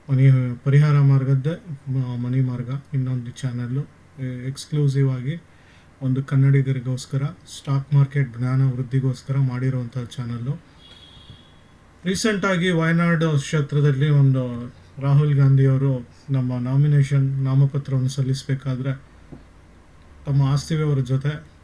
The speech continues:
ಶೇರ್ ಮಾರ್ಕೆಟ್ ವಿವರ ದಾಖಲೆಗಳು, ಮೀನ್ಸ್ ಅವರ ಶೇರ್ ವ-, ಹೂಡಿಕೆಗಳು ಎಷ್ಟಿದೆ ಅಂತ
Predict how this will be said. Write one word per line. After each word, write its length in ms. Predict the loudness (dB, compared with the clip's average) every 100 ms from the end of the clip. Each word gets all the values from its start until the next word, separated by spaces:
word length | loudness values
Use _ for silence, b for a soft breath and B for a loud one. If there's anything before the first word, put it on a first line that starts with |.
| -12 -2
ಶೇರ್ 200 | 0 2
ಮಾರ್ಕೆಟ್ 400 | 0 0 -2 -2
ವಿವರ 240 | 0 2 2 2 0 -6 -10 -10 -4
ದಾಖಲೆಗಳು, 520 | -2 0 0 -2 -4
ಮೀನ್ಸ್ 760 | -10 -6 0 0 -2 -4 -4 -4 -6 B B B -14
ಅವರ 340 | -6 -4 -2 -4
ಶೇರ್ 340 | -2 0 2
ವ-, 720 | 2 2 0 -4 -6 -6 -4 -6 -12 -16 -4
ಹೂಡಿಕೆಗಳು 500 | 0 2 2 0 -2
ಎಷ್ಟಿದೆ 480 | -4 -4 0 2
ಅಂತ 280 | 2 0 -4